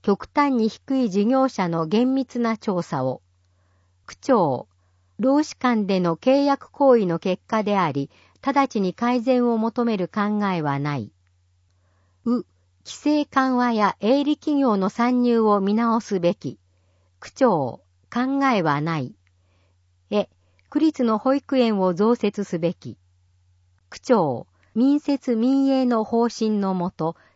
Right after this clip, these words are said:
施設整備に努める。質問、国民健康保険制度を問う。一から三まで。一、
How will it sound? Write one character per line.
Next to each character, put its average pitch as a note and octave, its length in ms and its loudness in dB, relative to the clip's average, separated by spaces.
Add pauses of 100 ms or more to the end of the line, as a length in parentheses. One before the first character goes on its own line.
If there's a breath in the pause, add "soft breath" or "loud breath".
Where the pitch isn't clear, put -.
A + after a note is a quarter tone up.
施 - 180 -16
設 C#4+ 320 -2
整 C#4 260 0
備 F#3+ 160 -4
に E3+ 160 0
努 - 280 -4
め E3 180 -2
る。 A#2 180 -10 (840)
質 - 280 -4
問、 G3 420 -2 (400)
国 C#4+ 340 -2
民 C#4+ 220 0
健 C#4 220 0
康 C4+ 320 2
保 C4+ 140 2
険 C4+ 280 0
制 B3+ 300 4
度 F3 180 2
を E3 80 0
問 C#3 340 -2
う。 - 40 -14 (400)
一 - 280 -8
か B3+ 180 -2
ら F#3 120 -2
三 F#3 340 -2
ま D#3+ 140 -2
で。 A#2+ 200 -8 (920)
一、 - 400 -6